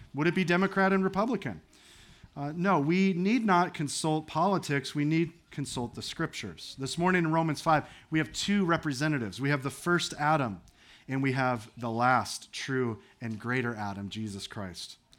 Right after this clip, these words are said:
Each of these men have procured something for those they represent as federal heads of their people. And we're gonna see four big disparities here in four important verses,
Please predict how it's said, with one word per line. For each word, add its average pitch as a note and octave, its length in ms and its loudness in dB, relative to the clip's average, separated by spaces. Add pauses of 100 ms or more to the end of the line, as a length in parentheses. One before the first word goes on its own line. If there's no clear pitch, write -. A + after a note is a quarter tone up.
(280)
Each G#3+ 240 4
of F#3 140 4
these G3 260 2
men F#3 360 6
have E3+ 220 0
procured F3+ 600 0
something E3+ 640 0 (320)
for F3+ 160 -2
those E3+ 240 2
they F3 120 6
represent F3 640 2 (180)
as D3+ 220 0
federal E3+ 360 2
heads C#3 220 -2
of C#3 100 -6
their D3 120 -2
people. E3 480 -6 (480)
And D3 80 -4
we're A#3+ 100 4
gonna D4+ 140 4
see G#3 200 2
four G#3+ 280 4
big G3+ 200 4
disparities F3 720 4
here C3+ 360 0 (260)
in D3 140 0
four D#3+ 300 2
important D3 420 -2
verses, C3+ 640 -2